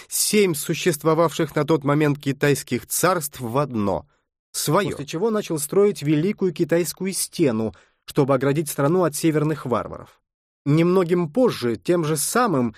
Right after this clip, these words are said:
строительством Великих Стен, займутся римляне. Империя Цинь сменилась империей Хань,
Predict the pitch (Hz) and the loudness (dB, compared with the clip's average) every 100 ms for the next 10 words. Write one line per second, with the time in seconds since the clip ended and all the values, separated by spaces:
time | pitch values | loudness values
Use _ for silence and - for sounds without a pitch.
0 | _ - 135 143 143 127 139 127 131 135 | _ -4 0 0 0 -4 -2 0 0 0
1 | 131 - - 214 220 202 - _ _ 131 | -2 -2 -2 0 0 -2 -6 _ _ -2
2 | 117 160 180 185 - 170 165 107 90 87 | 2 2 0 -2 -2 -2 0 -2 -6 -12
3 | - _ _ _ _ _ _ _ _ _ | -14 _ _ _ _ _ _ _ _ _
4 | - 139 147 180 170 165 - 208 202 - | -2 0 2 2 4 0 0 0 0 0
5 | 170 180 180 151 - 151 147 165 156 170 | -2 0 0 0 -2 -2 0 0 0 -2
6 | 147 - 139 101 90 | -4 -4 -2 -4 -10